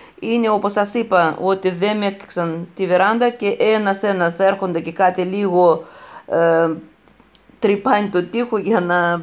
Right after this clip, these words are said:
βάλουν ένα κομματάκι πλαστικού, άλλο κομματάκι πλαστικού και γέμισαν σκόνη από, από το τοίχο. Ε, νομίζω ότι είπα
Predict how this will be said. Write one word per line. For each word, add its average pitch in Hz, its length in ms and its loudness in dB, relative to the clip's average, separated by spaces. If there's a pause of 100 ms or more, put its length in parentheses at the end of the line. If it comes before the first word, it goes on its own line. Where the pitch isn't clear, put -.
βάλουν 180 500 2
ένα 185 260 0
κομματάκι 175 580 -2
πλαστικού, 170 540 -2
άλλο 196 180 2
κομματάκι 170 380 -4
πλαστικού 180 540 -6
και 220 100 -8
γέμισαν 196 540 -6
σκόνη 170 520 -2 (360)
από, 170 760 0 (880)
από - 240 -2
το 214 120 -2
τοίχο. 180 460 -4 (640)
Ε, 226 460 2 (120)
νομίζω 277 460 4
ότι 269 200 2
είπα 226 520 2